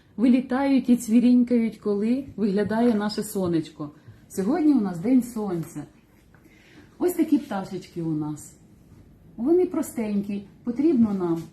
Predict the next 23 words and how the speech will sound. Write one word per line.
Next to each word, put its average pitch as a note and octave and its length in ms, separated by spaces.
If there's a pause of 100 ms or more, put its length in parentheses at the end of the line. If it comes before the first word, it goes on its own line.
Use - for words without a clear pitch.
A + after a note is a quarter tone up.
(180)
картончик, G3+ 720
отакий G3+ 340
твердий, G3+ 560 (840)
будь-якого G3 540
кольору, D4 440
який A3+ 280
ви G#3+ 120
хочете, G3+ 440
щоб F3+ 200
у - 20
вас E3+ 160
пташечки F3+ 600
були, G3 380 (720)
такого D4 360
кольору A#3+ 420
берете G3 380
картончик. D#3+ 640 (960)
Ось F4+ 160
така C#4+ 240
стрічечка A3+ 800 (320)
шовкова G#3+ 720 (380)
або D#3 300
атласна, G3+ 640